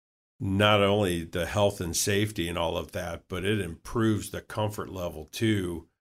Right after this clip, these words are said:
you know, with the air sealing and everything. All the ones that we fixed, every single time I've had people coming back going, "Oh my gosh, that is, my kitchen is so much more comfortable now. Like, I can't believe that you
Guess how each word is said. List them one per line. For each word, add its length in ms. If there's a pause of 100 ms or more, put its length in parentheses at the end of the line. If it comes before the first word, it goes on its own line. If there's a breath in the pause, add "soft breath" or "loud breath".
(520)
you 120
know, 100
with 260
the 180
air 180
sealing 440
and 140
everything. 680 (1080)
All 280
the 100
ones 320
that 80
we 160
fixed, 480 (180)
every 400
single 320
time 360
I've 140
had 200
people 260
coming 300
back 280
going, 360
"Oh 180
my 180
gosh, 480
that 340
is, 160 (580)
my 400
kitchen 420
is 140
so 400
much 240
more 240
comfortable 560
now. 320
Like, 380 (500)
I 80
can't 380
believe 540
that 200
you 240